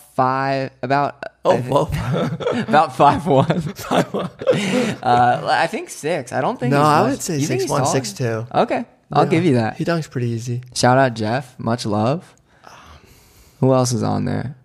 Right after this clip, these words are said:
Speaker 2: Tyler.
Speaker 1: Tyler, of course. Um,
Speaker 2: Six one, I'm pretty sure.
Speaker 1: Are you kidding?
Speaker 2: What do you think?
Speaker 1: You think six one?
Speaker 2: Are you saying
Speaker 1: My man,
Speaker 2: taller?
Speaker 1: not a giant. I think he's, like, six feet.
Speaker 2: No, he hunches. <laughs> He's six one.
Speaker 1: <laughs>
Speaker 2: I
Speaker 1: He may
Speaker 2: guarantee.
Speaker 1: as well be.
Speaker 2: Tyler's, like, one of our tallest players on the line.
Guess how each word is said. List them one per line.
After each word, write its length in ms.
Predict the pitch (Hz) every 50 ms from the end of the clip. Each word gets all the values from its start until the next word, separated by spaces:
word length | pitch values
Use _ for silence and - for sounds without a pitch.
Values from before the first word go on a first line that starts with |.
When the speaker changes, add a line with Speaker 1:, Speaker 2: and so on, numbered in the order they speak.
| _ -
Speaker 2:
Tyler. 420 | - 123 113 113 117 131 147 156 - - _ _ _ _
Speaker 1:
Tyler, 400 | - - 104 104 110 113 110 101 95
of 120 | 92 -
course. 520 | - 107 117 120 110 104 104 - - - - _ _ _ _ _ _ _ _ -
Um, 340 | 113 110 110 104 104 104 101
Speaker 2:
Six 200 | 117 98 - -
one, 340 | 110 110 110 110 107 107 113
I'm 120 | - 117 113
pretty 180 | - 110 104 -
sure. 260 | - - - - -
Speaker 1:
Are 100 | - -
you 180 | 143 175 208 156
kidding? 640 | - - - 131 160 101 110 117 135 160 214 233 226
Speaker 2:
What 100 | - 160
do 60 | 175
you 40 | 190
think? 340 | - - 120 117 113 123 -
Speaker 1:
You 100 | - 165
think 200 | 202 262 196 139 -
six 400 | - - - 156 170 160 - -
one? 600 | 113 104 107 104 110 127 139 165 196 202 240 - - _ _ _ _ _ _ - -
Speaker 2:
Are 80 | - 139
you 60 | 143
saying 300 | 135 - 160 151 143 131
Speaker 1:
My 100 | 123 190
man, 180 | 226 240 180
Speaker 2:
taller? 140 | 151 131 135
Speaker 1:
not 100 | 131 123
a 80 | 117 107
giant. 480 | 98 - 107 104 117 135 160 185 190
I 80 | - -
think 140 | 165 196 202
he's, 100 | 180 160
like, 160 | 160 151 143
six 240 | - - 165 151 -
feet. 200 | - 240 277 -
Speaker 2:
No, 80 | 185 190
he 140 | 147 131 127
hunches. 540 | 131 156 196 190 - - - - - - - _ _ _ _ _ _ _
<laughs> 20 | - - 127 - 147 143 - 277 277 - - 185 - - - - 196 196 180 165
He's 220 | 180 247 220 -
six 300 | - - 202 160 - -
one. 180 | 156 165 165 147
Speaker 1:
<laughs> 20 |
Speaker 2:
I 120 | 139 147
Speaker 1:
He 60 | 151 - -
may 40 | 269
Speaker 2:
guarantee. 380 | - 160 175 196 196 - - 185
Speaker 1:
as 40 |
well 160 | 170 165 165 -
be. 100 | 175 185
Speaker 2:
Tyler's, 320 | 175 196 226 294 427 415 -
like, 120 | 302 302
one 140 | - 214 208
of 60 | 202
our 60 | 196 185
tallest 300 | 185 175 160 175 165 -
players 220 | - 180 175 165 160
on 80 | 156 151
the 80 | 147
line. 360 | 135 127 139 180 196 160 -